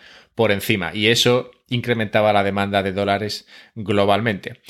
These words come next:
Tiene sentido que esto fuese un poco así, ya que, claro, este sistema, como, como habéis escuchado,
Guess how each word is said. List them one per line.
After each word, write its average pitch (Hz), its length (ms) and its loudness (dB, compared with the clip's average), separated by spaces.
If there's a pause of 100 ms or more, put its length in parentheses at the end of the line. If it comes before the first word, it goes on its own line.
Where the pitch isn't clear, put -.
(280)
Tiene 147 200 2
sentido 135 440 2
que 120 60 2
esto 123 180 0
fuese 127 280 0
un 113 120 -4
poco 123 200 0
así, 123 320 2
ya 107 140 0
que, 104 380 -6 (260)
claro, 127 160 2
este 120 140 -2
sistema, 120 500 0
como, 92 720 -4 (260)
como 87 640 -2
habéis 95 320 -2
escuchado, 107 640 -2